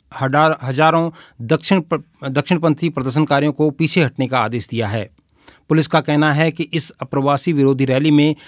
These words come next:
लगभग चार हजार प्रदर्शनकारी शामिल हैं और इन्हें प्रदर्शन के लिए दिया गया समय अब खत्म हो गया है। आप सुन रहे हैं बीबीसी समाचार। फिलीपींस के राष्ट्रपति रोड्रिगो डुटर्टे आज से इसराइल की चार दिन की यात्रा शुरू कर रहे हैं।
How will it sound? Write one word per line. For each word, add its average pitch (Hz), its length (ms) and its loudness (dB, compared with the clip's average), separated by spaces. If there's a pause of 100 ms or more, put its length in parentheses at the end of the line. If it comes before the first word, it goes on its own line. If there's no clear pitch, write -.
(180)
लगभग 151 420 2
चार 156 420 2 (120)
हजार 131 380 2
प्रदर्शनकारी 123 720 -2
शामिल 120 360 -2
हैं 127 220 -2 (340)
और 151 220 4
इन्हें 143 320 2
प्रदर्शन 135 420 -2
के 131 140 0
लिए 123 180 0
दिया 123 240 0
गया 120 160 -2
समय 123 400 -2 (260)
अब 123 200 -2 (100)
खत्म 147 280 0
हो 107 160 -2
गया 104 200 -4
है। 101 240 -6 (920)
आप 147 160 0
सुन 139 220 0
रहे 120 140 0
हैं 117 220 -2
बीबीसी 120 400 -2
समाचार। 104 560 -6 (2000)
फिलीपींस 196 480 0
के 214 180 4
राष्ट्रपति 196 680 0
रोड्रिगो 160 560 4
डुटर्टे 170 460 0
आज 160 300 0
से 165 240 0
इसराइल 147 460 -2
की 160 220 -2
चार 156 280 0
दिन 151 180 2
की 139 180 0
यात्रा 120 340 0
शुरू 143 300 0
कर 110 160 -2
रहे 101 240 -4
हैं। 98 300 -4